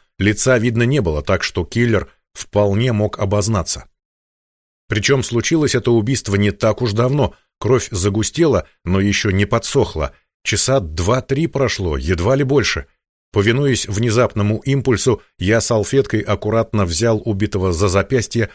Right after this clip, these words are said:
обмакнул его указательный палец в густую тёмную кровь и вывел на стене под столом корявые буквы. «Меня убил Слепаков Глеб».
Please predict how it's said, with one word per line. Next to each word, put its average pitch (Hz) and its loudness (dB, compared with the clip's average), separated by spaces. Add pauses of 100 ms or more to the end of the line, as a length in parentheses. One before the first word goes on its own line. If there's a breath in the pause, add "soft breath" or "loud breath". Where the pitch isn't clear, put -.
(160 loud breath)
обмакнул 123 0
его 98 2
указательный 98 -2
палец 95 -2
в 92 -8
густую 101 -2
тёмную 92 0
кровь 117 0 (300 soft breath)
и 104 0
вывел 107 2
на 101 0
стене 101 0 (100)
под 95 -4
столом 98 -2 (120)
корявые 101 2
буквы. 80 -6 (500)
«Меня 101 2
убил 101 -2
Слепаков 90 -4 (180)
Глеб». 80 -4